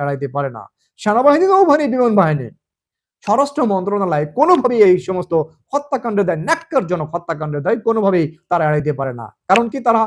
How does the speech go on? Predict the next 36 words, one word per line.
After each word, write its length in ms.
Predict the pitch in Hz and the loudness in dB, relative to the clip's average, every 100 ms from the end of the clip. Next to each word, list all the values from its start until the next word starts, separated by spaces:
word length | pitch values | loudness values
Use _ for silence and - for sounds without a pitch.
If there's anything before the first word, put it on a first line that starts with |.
| - _ | -4 _
বাংলাদেশের 500 | 151 254 277 277 294 | 0 2 2 0 -2
মানুষদের 340 | 262 277 262 247 - | -2 0 -2 -2 4
সিকিউরিটি 400 | 381 370 349 165 | 6 6 4 2
দিবে, 220 | 160 123 - _ _ | -4 -8 -18 _ _
দায়িত্ব 400 | 127 135 247 - 302 | -6 -2 -2 -4 -4
নিয়েছে 300 | 247 190 180 | -2 -2 -2
বাংলাদেশের 440 | 151 160 151 156 139 | -4 -6 -8 -8 -8
মানুষদের 280 | 143 135 131 _ _ - | -8 -8 -10 _ _ -2
সিকিউরিটি 340 | 277 339 240 | 2 2 2
দেওয়ার 180 | 185 165 | 2 0
জন্য, 120 | 160 | -2
তাদের 200 | 156 190 156 | -4 -2 0
বেতন 240 | 208 320 359 | 0 0 2
দেওয়া 240 | 359 226 156 | 4 4 2
হয়। 140 | 117 - _ | -2 -8 _
এই 100 | 247 | 2
বাংলাদেশের 400 | 233 233 226 240 | 4 0 0 0
মানুষের 220 | 226 226 180 | 2 2 2
রক্ত 300 | 190 226 - 233 - | 0 0 0 0 0
পানি 220 | 220 339 | 0 0
করা 200 | 269 226 | 0 0
টাকা 240 | 175 170 170 | 0 -2 0
এদের 220 | 156 147 131 | 0 -2 -2
বেতন 360 | 123 214 220 | 0 0 0
হয়, 260 | 143 110 104 _ _ _ _ _ | -4 -6 -12 _ _ _ _ _
এদের 180 | 180 185 | 2 4
রুটি 240 | 143 247 311 | 4 2 2
রুজি 240 | 240 160 127 | 2 0 -4
হয়। 160 | 123 - _ _ _ | -8 -14 _ _ _
তাহলে 200 | 156 226 190 | -2 2 2
এই 100 | 165 | 0
বাংলাদেশের 480 | 165 185 185 196 170 | -2 -2 -2 -4 -4
মানুষকে 300 | 180 196 175 131 _ _ | -4 0 0 -2 _ _
কেন 160 | 269 320 | 0 0
তারা 200 | 320 262 220 | 0 0 0
সিকিউরিটি 440 | 220 190 208 | -2 0 2